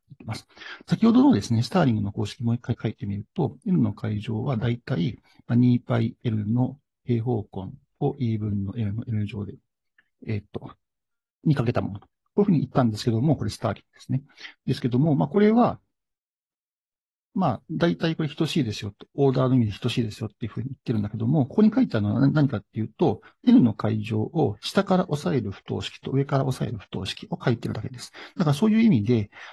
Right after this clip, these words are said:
えっと、これに等しいですよとかっていうふうに言うようなことは言わないんだけども、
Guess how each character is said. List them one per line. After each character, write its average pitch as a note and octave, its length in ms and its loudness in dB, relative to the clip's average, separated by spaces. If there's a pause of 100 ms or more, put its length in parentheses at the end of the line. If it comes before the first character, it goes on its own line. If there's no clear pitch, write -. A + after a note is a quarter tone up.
(140)
え A#2 100 0
っ A2 60 -4 (100)
と、 G#2+ 280 -4 (1500)
こ - 80 -2
れ F3+ 120 2
に F#3 220 2 (220)
等 - 80 -2
し G#3 160 0
い - 20 0
で B2 80 2
す - 140 -4
よ C3 40 2
と - 80 -6
か - 60 -10
っ A2+ 60 -12
て - 140 -10
い - 20 -4
う - 20 -20
ふ - 60 -6
う - 20 -4
に A#2 100 -2
言 C3+ 120 2
う - 20 2
よ C3+ 120 0
う - 20 -2
な A2 100 -4
こ A2+ 80 -10
と C3+ 200 -6
は B2+ 100 0
言 A#2+ 100 -4
わ C3 80 0
な D3 80 0
い D#3+ 60 -2
ん - 40 -2
だ A#2 80 -6
け A#2+ 80 -4
ど C3 120 -4
も、 F#3 280 0